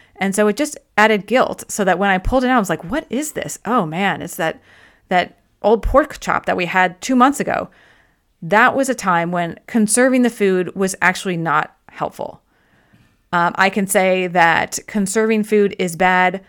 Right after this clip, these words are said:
<laughs> for me personally when it comes to fish. I've gotten food poisoning twice from leftover fish. So I have learned that if there's leftover fish, it, it just needs to go. Like, the, s-, saving it for tomorrow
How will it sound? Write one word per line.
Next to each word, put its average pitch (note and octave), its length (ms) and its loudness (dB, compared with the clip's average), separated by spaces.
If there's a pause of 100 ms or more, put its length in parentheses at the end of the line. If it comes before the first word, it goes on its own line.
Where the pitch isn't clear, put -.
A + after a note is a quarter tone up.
(120)
<laughs> - 180 -4
for A#3+ 180 2
me C#4+ 160 8
personally A3+ 500 -2
when G3+ 140 -4
it G3 80 -6
comes G#3 260 -4
to B3 300 -4
fish. - 540 -4 (600)
I've A#3+ 220 2
gotten C#4 220 4
food E4+ 240 -2
poisoning A#3+ 480 2
twice G#3+ 680 0
from B3+ 280 0
leftover A#3+ 500 4
fish. - 500 -4 (460)
So - 180 0
I C4+ 100 4
have D#4+ 220 2
learned F#3+ 420 0 (340)
that G#3+ 160 2
if A#3 120 2
there's C4 200 2
leftover E4 460 0
fish, B3+ 360 0 (260)
it, A#3 260 4
it A3+ 100 0
just A3+ 160 -4
needs A3 160 2
to G#3+ 80 -2
go. - 220 -6 (280)
Like, F#3 200 -8
the, G3+ 160 -2
s-, - 260 -8
saving B3+ 400 2
it C4+ 160 0
for A3+ 100 -6
tomorrow G#3 560 2